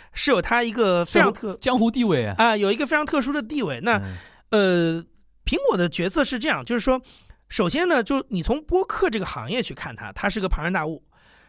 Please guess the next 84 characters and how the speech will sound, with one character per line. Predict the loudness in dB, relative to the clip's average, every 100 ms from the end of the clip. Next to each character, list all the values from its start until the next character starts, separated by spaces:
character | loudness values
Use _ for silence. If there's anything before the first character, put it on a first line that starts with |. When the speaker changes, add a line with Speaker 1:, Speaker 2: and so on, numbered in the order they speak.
| _ -2
Speaker 1:
然 | 2
后 | 2
呢， | 2
它 | 0 0
在 | 2
面 | 2 0 0
对 | -2
一 | -2
些， | -4 -4 -4
比 | -4
如 | -8
说 |
Spotify | -4 -2 -2 -2
这 | -2
样 | -4
的 | -6
新 | -6 -6 -2
的 | -2 -4 -10 _
一 | -14
个 | -8 -8
竞 | -6 -2
争 | 0
对 | -2
手 | -4
的 | -8 -8
挑 | -6
战。 | -2 -2 -4 _ -20 -20 -20 _
可 | -2
是 | 0
你 | 0
从 | -2
苹 | -2 -2
果 | -4
自 | -4
己 | -10 -8
来 | -8
讲 | -8 -12
呢， | -20 -20 -20
对 | -18
吧？ | -12
苹 | -10 -4
果 | -2
这 | 0
么 | -2
大 | -6
一 |
个 | -10
盘 | -14 -18
子， | -20 -4
播 | -2
客 | 0
可 | -2 -6
能 | -12
是 | -10
属 | -8 -8
于 |
它 | -6 -6
顺 | -6 -6
位 | -6
一 | -8
百 | -10
零 | -12
一 | -10 -6
件 | -4
事 | -4 -6
情。 | -10 -8
Speaker 2:
嗯。 |
嗯， | -6 -4 -4
嗯。 | 0
Speaker 1:
就 |
是 | 0
它， | 0 -2 -4 -4
它 | -4
其 | -4 -4
实 | -4
它 | -4 -2
的 | -2
反 | -2 -6
应 | -6 -2
跟 | -2
动 | -2 -2
作 | -2
不 | -4 -6
会 | -2 -2 -4